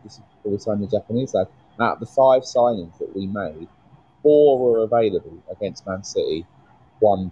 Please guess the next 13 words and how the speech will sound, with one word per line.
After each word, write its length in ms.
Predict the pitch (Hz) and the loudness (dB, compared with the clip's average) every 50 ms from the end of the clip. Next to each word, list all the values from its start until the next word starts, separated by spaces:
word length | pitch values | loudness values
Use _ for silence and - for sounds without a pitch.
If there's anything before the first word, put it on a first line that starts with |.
| - | -6
played. 180 | - 87 85 78 - - _ _ _ - - _ _ _ _ _ _ _ _ - | -6 -4 -4 -6 -8 -14 _ _ _ -20 -20 _ _ _ _ _ _ _ _ -4
It's 80 | 120 131 | 0 2
like, 120 | 131 104 | 2 2
you 100 | 107 117 | 2 0
sign 280 | - - 151 160 156 127 | 0 2 2 2 2 0
these 120 | 98 98 | -4 -6
players 380 | - - 85 85 90 98 107 - | -6 -4 -2 0 0 0 -2 -2
and 140 | - 117 | -4 -6
you're 100 | 117 120 - | -6 -6 -6
still 220 | - 139 131 127 - | -8 -8 -8 -8 -8
sticking 380 | - 135 127 - 135 117 117 117 | -8 -10 -8 -8 -10 -10 -10 -8
with 80 | 110 | -6
Xhaka. 460 | 113 110 104 - - - 101 98 98 | -4 -6 -6 -6 -6 -4 -4 -4 -4